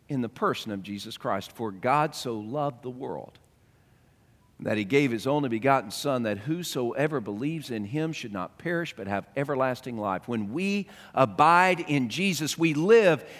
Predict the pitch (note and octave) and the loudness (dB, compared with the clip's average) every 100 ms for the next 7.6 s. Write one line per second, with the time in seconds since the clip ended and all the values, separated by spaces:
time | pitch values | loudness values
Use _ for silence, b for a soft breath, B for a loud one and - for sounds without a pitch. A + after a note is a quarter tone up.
0 | B F3 F3 - E3 F#3 A#3+ G3 F#3+ - | B 4 6 4 6 6 6 4 -2 4
1 | A3 A3+ F3 D#3+ - E3+ C3+ A3+ B3 G#3 | 6 6 6 0 0 0 0 4 6 6
2 | D#3 A#3+ G#3 F#3 G#3 E3+ A#3 C#4+ - F3 | 6 4 4 2 0 4 6 6 4 2
3 | C4+ C4+ A3 G3+ G3 - A3 A#3 A3 A3+ | 4 8 8 8 4 -2 0 0 0 2
4 | A#3 A3 - D#4+ D#4+ A3 - B B B | 4 4 6 8 8 6 0 B B B
5 | C4 - C4 - B3+ A#3+ A3 A3 D#4+ F4 | 4 8 6 6 4 6 6 8 8 10
6 | B3 G#3+ D3 A#2+ F4+ - - - E4 E4+ | 8 6 2 4 6 4 0 4 8 8
7 | C4+ G#2+ - - - | 6 2 -4 -6 -6